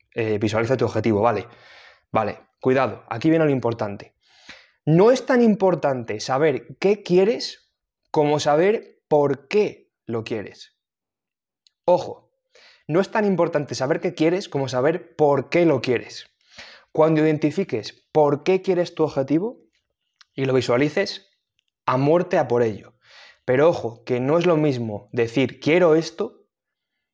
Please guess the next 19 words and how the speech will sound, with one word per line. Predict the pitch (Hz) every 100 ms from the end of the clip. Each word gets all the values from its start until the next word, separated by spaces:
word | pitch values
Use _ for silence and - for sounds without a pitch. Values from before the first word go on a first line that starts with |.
| _ _
que | -
saber | 135 131 143 170 -
por | 131 127
qué | 143
lo | 139 123
quieres. | 113 95 95 -
Así | 117 135
que | 135
identifica | 131 131 165 170 117
algo | - 160 147 117 101 - _ _ -
que | 117 113
quieras | 147 165 220 - - _ _ _
y | 175
también | 160 160 185
identifica | 208 196 170 165 202 - - _ -
por | 147 147 143
qué | 185
lo | 202 160
quieres | 143 131 - - -